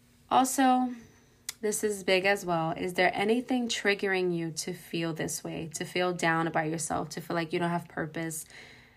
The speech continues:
Even your own home can have negative energy, causing you to procrastinate and be lazy, and to basically just feel like you're giving up on yourself. And also be careful of the company that you keep.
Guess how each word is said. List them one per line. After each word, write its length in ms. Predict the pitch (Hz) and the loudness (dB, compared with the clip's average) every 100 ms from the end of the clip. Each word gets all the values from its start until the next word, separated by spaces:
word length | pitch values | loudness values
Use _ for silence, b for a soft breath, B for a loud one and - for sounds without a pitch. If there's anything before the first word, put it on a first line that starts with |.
| B | B
Even 440 | - 240 262 285 277 | 2 4 6 8 8
your 180 | 240 - | 6 6
own 200 | 220 226 | 4 4
home 400 | - 208 208 208 | 2 2 2 2
can 180 | - | -4
have 360 | 190 160 180 180 | -4 2 4 4
negative 440 | 180 165 175 180 175 | 2 0 0 -2 -2
energy, 400 | 170 165 160 180 | -2 -2 -2 -4
causing 400 | - 185 190 214 | 2 2 2 0
you 100 | 202 | -2
to 80 | |
procrastinate 640 | 190 185 175 175 - 175 170 | -4 -4 0 0 0 -2 0
and 160 | 175 | 0
be 140 | 165 170 | 0 -2
lazy, 560 | 170 170 165 170 165 143 B B | -2 -2 -4 -2 -4 -6 B B
and 160 | - 196 | -2 -2
to 100 | 196 | -2
basically 540 | 185 180 - - 202 | 0 -2 -2 -4 -4
just 340 | 190 190 180 - | -4 -4 -6 -6
feel 140 | 180 | -2
like 180 | 175 170 | 0 0
you're 80 | 170 | -4
giving 260 | 170 170 | -2 -2
up 180 | 165 160 | -2 -2
on 80 | 160 | -4
yourself. 400 | 160 151 151 - B B B _ - | -4 -4 -4 -6 B B B _ -4
And 140 | 196 180 | 0 2
also 340 | 190 202 208 | 2 2 -2
be 160 | 185 202 | -2 -6
careful 440 | - 196 196 196 | 0 0 0 0
of 120 | 175 | -2
the 80 | 180 | -4
company 460 | 175 180 175 175 165 | -4 -4 -2 -2 -2
that 160 | 156 | -2
you 120 | - | -4
keep. 440 | 151 - 151 131 | -8 -4 -4 -4